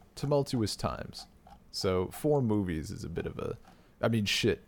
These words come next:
I wanted to do four movies, and in hindsight, I would not have been able to do four movies. <laughs> There's,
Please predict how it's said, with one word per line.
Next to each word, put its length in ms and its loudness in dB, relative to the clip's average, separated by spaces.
I 120 6
wanted 320 4
to 80 0
do 160 -2
four 260 0
movies, 400 -2
and 100 -2
in 120 0
hindsight, 560 0
I 80 4
would 160 2
not 160 4
have 60 -2
been 120 -2
able 200 -2
to 60 -4
do 160 -8
four 220 -4
movies. 520 -10
<laughs> 800 0
There's, 480 6